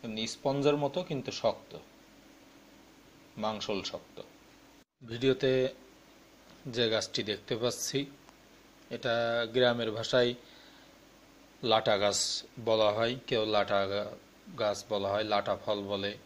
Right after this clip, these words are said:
এই যে ফলটাও দেখা যাচ্ছে, বেশ বড় বড় গোল, আহ, লাটা ফল বলে, কেউ বাটাম গাছ বলে। তো এই আসলে এই গাছের কাঠটা মূলত কাজে লাগে আপনার গ্রামে যে ঘরগুলোতে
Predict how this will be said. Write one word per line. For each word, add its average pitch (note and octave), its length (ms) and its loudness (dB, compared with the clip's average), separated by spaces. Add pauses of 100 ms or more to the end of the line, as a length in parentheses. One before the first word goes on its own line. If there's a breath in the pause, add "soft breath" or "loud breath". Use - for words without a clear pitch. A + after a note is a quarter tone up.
এই C3+ 80 -4
যে A2+ 120 -2
ফলটাও A#2 400 0
দেখা A2 240 -2
যাচ্ছে, G#2+ 400 -6 (500 loud breath)
বেশ A#2 220 -2
বড় A2 220 4
বড় G#2+ 280 0
গোল, G#2 380 -4 (680 loud breath)
আহ, G#2+ 220 -4
লাটা A2 360 2
ফল A2 280 0
বলে, G2+ 340 -2
কেউ G#2+ 440 0
বাটাম A2 400 2
গাছ G#2 240 0
বলে। G2+ 300 -4 (480 loud breath)
তো C3 160 6
এই B2+ 240 6
আসলে C3+ 420 2
এই B2 60 2
গাছের B2 380 2 (220)
কাঠটা B2 880 4 (120)
মূলত B2 640 0
কাজে A#2+ 260 0
লাগে A#2 360 0
আপনার A#2+ 520 -2 (1200 loud breath)
গ্রামে A#2+ 540 2 (960)
যে B2+ 240 0
ঘরগুলোতে B2 840 2